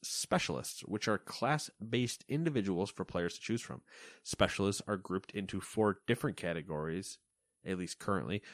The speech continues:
recon, engineer, support, and assault. I think there was talk there might be more of those. Um, and have unique abilities and traits for each individual specialist to utilize. Oh, no, that explains why. Uh, with those unique attributes are specific,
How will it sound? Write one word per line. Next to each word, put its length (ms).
recon, 440
engineer, 420
support, 520
and 220
assault. 380
I 40
think 140
there 100
was 100
talk 220
there 100
might 200
be 100
more 200
of 80
those. 200
Um, 500
and 200
have 220
unique 360
abilities 500
and 240
traits 360
for 260
each 260
individual 500
specialist 580
to 120
utilize. 640
Oh, 380
no, 200
that 180
explains 360
why. 180
Uh, 180
with 340
those 260
unique 320
attributes 580
are 220
specific, 680